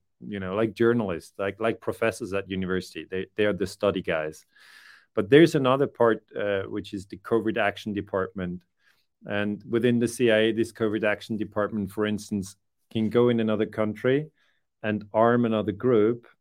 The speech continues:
which will then get into fighting with another group. So in Nicaragua, they armed the Contras,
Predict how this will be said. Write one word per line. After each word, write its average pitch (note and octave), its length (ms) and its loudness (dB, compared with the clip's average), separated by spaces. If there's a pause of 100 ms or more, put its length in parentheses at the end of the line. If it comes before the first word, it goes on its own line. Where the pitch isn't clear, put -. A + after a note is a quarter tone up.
(320)
which A2+ 280 -4
will A2 160 0
then A#2+ 360 2
get A#2 240 2
into A2 340 -6
fighting G#2+ 720 -2
with A2 180 -2
another A2 280 0
group. F2 380 -6
So - 180 -4
in G#2 140 -2
Nicaragua, G#2+ 840 2
they G2+ 240 -2
armed G2+ 460 -4
the G2 80 -4
Contras, C3 720 -4